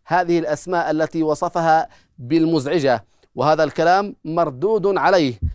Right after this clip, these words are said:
بسبع عشرة آية قرآنية، منها على سبيل المثال لا الحصر.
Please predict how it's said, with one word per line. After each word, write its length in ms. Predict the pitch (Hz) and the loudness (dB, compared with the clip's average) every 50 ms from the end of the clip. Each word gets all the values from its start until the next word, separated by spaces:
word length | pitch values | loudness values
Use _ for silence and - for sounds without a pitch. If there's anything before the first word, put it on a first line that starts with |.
| - - | -8 -10
بسبع 500 | 123 131 151 147 - - 190 175 156 151 | -4 -2 -2 -2 -2 -4 -6 -4 -2 0
عشرة 680 | 143 160 160 135 135 180 175 - - 175 170 160 - | 2 2 2 2 2 0 -2 -2 -2 -2 -2 0 2
آية 760 | 165 160 - 175 175 175 170 165 156 - 175 160 160 160 151 143 _ _ _ _ - | 0 0 0 0 0 2 2 2 0 0 0 0 0 0 -2 -4 _ _ _ _ -6
قرآنية، 760 | - 151 156 165 165 156 160 180 180 175 170 175 220 226 - _ _ _ _ _ - | -4 -4 -2 0 0 0 0 0 0 2 2 2 2 0 -4 _ _ _ _ _ -4
منها 260 | 147 170 180 185 180 180 | -2 0 0 2 2 2
على 280 | 165 147 165 170 165 | 2 4 4 2 2
سبيل 360 | 156 - 170 165 208 202 190 | 0 -2 -4 0 0 0 0
المثال 480 | 175 165 160 - - 180 196 214 220 - - | 0 -2 -4 -2 0 0 0 0 -2 -4 -4
لا 100 | 180 170 | -2 -2
الحصر. 440 | 165 156 - 214 160 - - 135 127 | -2 2 2 0 0 0 -2 -6 -8